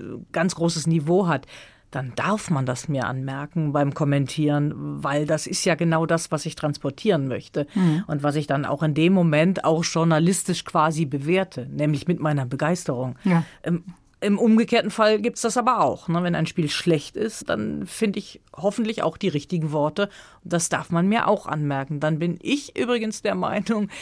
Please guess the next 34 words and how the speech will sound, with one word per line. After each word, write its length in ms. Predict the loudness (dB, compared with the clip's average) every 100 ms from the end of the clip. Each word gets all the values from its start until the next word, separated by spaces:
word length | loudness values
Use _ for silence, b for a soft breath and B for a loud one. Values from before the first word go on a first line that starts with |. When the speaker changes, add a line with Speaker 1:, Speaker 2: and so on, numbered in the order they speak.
| B -12 -6
Speaker 1:
habe 200 | -4 -2
ich 120 | 0
nicht 180 | 0 0
die 60 |
Entertainer-Rolle 920 | 0 0 0 2 2 2 0 2 2 2
und 180 | -2 -2
versuche 340 | 0 2 2
da 120 | 2
ein 160 | 0 0
Produkt 400 | 0 -2 -4 -4
irgendwie 460 | -4 -2 0 2 2
nett 280 | 2 2
rüberzubringen, 800 | 2 4 2 2 -2 0 0 2
weil 140 | 2 0
der 140 | 0
Zuschauer 340 | -2 0 2 4
ja 140 | 2
auch 80 | 2
unterhalten 480 | 0 2 2 2 2
werden 240 | 4 2
möchte. 340 | 0 0 -2 -4 B B B B -18
Ich 320 | -14 -14 -16 -18 -8
musste 360 | -2 -2 -2 -2
ein 220 | 0 0
gutes 360 | 0 0 0
Maß 440 | 2 4 4 4 0
finden, 500 | 0 0 -2 -2 -2
aber 260 | -2 0
ich 140 | 0 2
darf 240 | 0 0 -2
durchaus 680 | 0 0 -2 -2 -2 -2 -6
ein 220 | -4 -6
schlechtes 580 | -8 -6 -6 -4 -8 -8
Fußballspiel 760 | -8 -4 -4 -4 -2 2 2